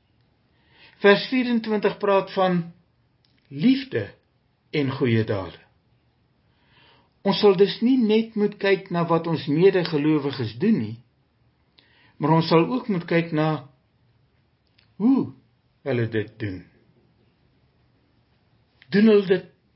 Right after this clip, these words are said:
in liefde of nie? Vers vierentwintig gaan nog verder en sê ook, om te kyk is nie goed genoeg nie.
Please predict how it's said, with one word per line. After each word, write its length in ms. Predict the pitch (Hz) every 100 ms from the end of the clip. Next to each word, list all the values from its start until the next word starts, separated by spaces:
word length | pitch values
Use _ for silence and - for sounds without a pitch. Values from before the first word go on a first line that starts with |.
| _ _ _ _ _ _ _ _ _ -
in 140 | 170
liefde 380 | 247 233 - 95 _ _ _ _ _ _ _ _ _ _ _ _ _ _ _ _
of 220 | - 110
nie? 220 | 180 214 - _ _ _ _ _ _ _ _ _ _ _ _ _ _ _ _ _ _ _ _ _ _ _ _ _ _ _ _ _ _ _ - - - - _ _ _ _ _ _ _ _ _ _ _ -
Vers 160 | 208 208
vierentwintig 540 | 247 247 226 226 214
gaan 160 | 196 208
nog 240 | 202 190
verder 400 | - 156 139 160
en 160 | 185 170
sê 160 | -
ook, 320 | 214 226 226 226 _ _ _ _ _ _ _ -
om 160 | 208
te 120 | - -
kyk 460 | 277 302 - - - _ _ _ _ _ _ _ 208
is 100 | 202
nie 80 | 277
goed 200 | 269 -
genoeg 300 | - 254 277 262
nie. 160 | 143